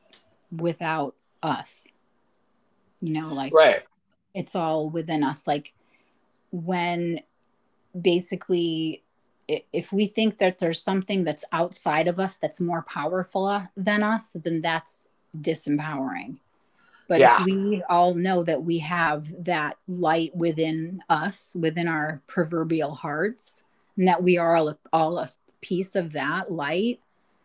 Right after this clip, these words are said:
Speaker 1: that's kind of how I think of it. Like, I feel like we're kind of like how I was in the sky. I was this, like, I was a star in the sky, and we're all stars, and we put all the stars together. It's like a giant, you know, like, um, ball of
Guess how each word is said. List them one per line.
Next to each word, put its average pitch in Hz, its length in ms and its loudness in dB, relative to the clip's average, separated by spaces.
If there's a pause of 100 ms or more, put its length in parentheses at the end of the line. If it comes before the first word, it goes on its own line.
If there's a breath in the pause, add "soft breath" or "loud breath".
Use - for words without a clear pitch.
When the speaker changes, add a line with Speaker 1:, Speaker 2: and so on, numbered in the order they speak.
(680)
Speaker 1:
that's 247 240 4
kind 381 220 2
of 370 100 4
how 233 260 0
I 160 200 -4
think 160 220 -6
of 156 100 -10
it. 160 80 -10
Like, 180 120 -6
I 202 120 -2
feel 262 240 2
like 254 260 4
we're 190 240 2 (260 soft breath)
kind 226 180 2
of 220 80 2
like 226 200 2
how 185 420 0
I 170 140 0
was 170 200 -2
in 170 120 0
the 156 80 0
sky. 156 420 0
I 147 40 -2
was 156 220 -8
this, 156 240 -8
like, 143 240 -6 (140)
I 165 60 2
was 170 180 2
a 175 40 -4
star 175 480 0
in 160 100 -2
the 160 80 -4
sky, 170 320 -4
and 165 180 -4
we're 156 100 -8
all 165 180 2
stars, 180 340 0
and 170 100 -4
we 151 60 -16
put - 240 -2
all 190 260 6
the 190 100 -2
stars 185 400 -4
together. 170 300 -4
It's 156 120 -12
like 147 120 -12
a 156 60 -10
giant, 165 580 -8 (760)
you 185 120 -4
know, 165 180 -6
like, 151 380 -8 (640)
um, 143 340 -4
ball 170 320 4
of 160 160 -2